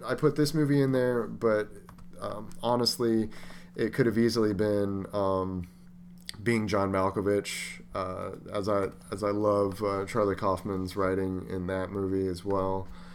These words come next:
Um, Adaptation was also pretty wild, um,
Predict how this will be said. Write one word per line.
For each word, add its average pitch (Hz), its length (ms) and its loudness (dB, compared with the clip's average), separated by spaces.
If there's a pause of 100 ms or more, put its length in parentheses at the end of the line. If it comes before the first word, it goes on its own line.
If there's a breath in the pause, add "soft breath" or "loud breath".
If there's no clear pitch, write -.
(320 loud breath)
Um, 90 500 0 (1300 loud breath)
Adaptation 107 1000 2 (160)
was 95 480 0
also 98 560 0 (360)
pretty 104 220 2
wild, 95 680 4 (320 loud breath)
um, - 440 -8